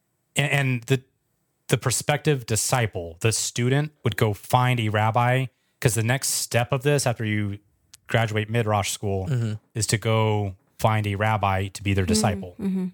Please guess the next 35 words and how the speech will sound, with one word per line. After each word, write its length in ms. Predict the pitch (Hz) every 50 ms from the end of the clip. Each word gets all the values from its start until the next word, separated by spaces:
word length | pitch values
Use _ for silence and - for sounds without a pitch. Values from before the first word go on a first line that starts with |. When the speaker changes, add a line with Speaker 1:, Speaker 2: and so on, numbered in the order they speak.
| _ _ _ _ _ _ _
Speaker 1:
That 100 | - 110
you 100 | 107 101
go 320 | 104 110 107 104 101 92 92 -
study 420 | - - - - 127 117 113 104
under, 180 | 101 92 90 90
you 100 | 92 98
learn, 240 | 104 110 104 92 92
it 20 | 95
means 220 | 104 107 101 -
Speaker 2:
Yeah. 100 | 123 110
Speaker 1:
student. 320 | 110 113 104 90 85 90
I'm 100 | 92 104
gonna 140 | 107 104 101 98
go 360 | - 110 107 107 104 101 - _ _ _ _ -
essentially 260 | - 160 139 - 135
be 140 | 110 123 120
an 80 | 107
apprentice 680 | 95 90 - - 123 104 - - 90 - - - -
Speaker 3:
Yeah. 160 | 208 208 185 120
Speaker 1:
under 160 | 117 110 107 104
you, 320 | 101 107 110 117 120 - _ _ _ _ _ _ _ _ -
and 100 | 135 117
you're 100 | 110 110
gonna 140 | 107 98 92
teach 320 | - - 202 196 - -
me. 200 | 110 95 85 82 _ _ _ _ _ _ _ _
So 140 | - - 143
you 120 | 127 123 123
would 100 | 120 107
go 300 | - 139 143 143 143 135
to 100 | - -
these 160 | 123 117 104 110
rabbis 380 | 120 139 151 123 113 113 107
and 60 | 107 101
like, 80 | 98